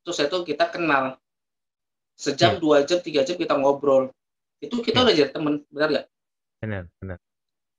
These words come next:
Speaker 1: Nah, lewat berhari-hari, mungkin, eh, gua care sama lu, lu care sama gua, kita sama-sama loyal, itu baru jadi teman baik.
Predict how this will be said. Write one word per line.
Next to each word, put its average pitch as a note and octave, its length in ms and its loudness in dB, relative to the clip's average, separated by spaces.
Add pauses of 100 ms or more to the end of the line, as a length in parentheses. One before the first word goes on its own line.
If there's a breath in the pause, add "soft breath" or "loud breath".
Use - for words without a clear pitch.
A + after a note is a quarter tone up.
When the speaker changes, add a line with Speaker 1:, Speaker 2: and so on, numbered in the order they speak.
(240)
Speaker 1:
Nah, C#3 180 -2 (460)
lewat E3+ 320 4
berhari-hari, D#3+ 880 0 (480)
mungkin, F#3 400 -2 (1200)
eh, C3+ 340 0 (300)
gua E3 320 0
care F3+ 240 2
sama D#3 240 -2
lu, F3 80 -2
lu F3 160 -4
care D3+ 240 0
sama D3+ 240 -4
gua, D3+ 400 4
kita D3+ 240 -8
sama-sama C#3 480 -4
loyal, D3 560 2 (320)
itu C#3 160 -6
baru D#3 240 2
jadi C3 160 -4
teman B2+ 240 -6
baik. C#3 240 2